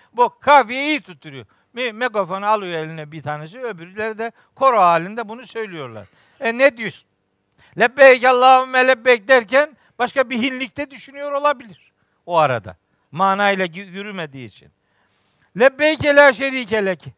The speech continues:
"Ya Rabbi, senin hiçbir ortağın yoktur, senin emrine amadeyim. Fakat," bu Mekkeli müşrikler diyor ki, "illa şeriken." Bir tane ortağın var.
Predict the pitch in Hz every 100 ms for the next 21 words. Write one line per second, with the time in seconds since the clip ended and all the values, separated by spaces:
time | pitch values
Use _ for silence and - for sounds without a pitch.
0 | _ _ _ _ - 233 247 233 220 226
1 | 226 240 233 214 240 233 214 202 208 202
2 | 196 190 196 151 190 190 180 180 165 175
3 | 165 160 160 156 143 151 202 277 _ _
4 | _ _ _ _ _ 269 262 233 _ 170
5 | 208 226 - 226 220 160 180 214 214 226
6 | 156 254 330 311 311 294 - 269 247 165
7 | - 101 - _ _ _ _ _ - 392
8 | 302 254 247 233 202 170 156 120 98 73
9 | _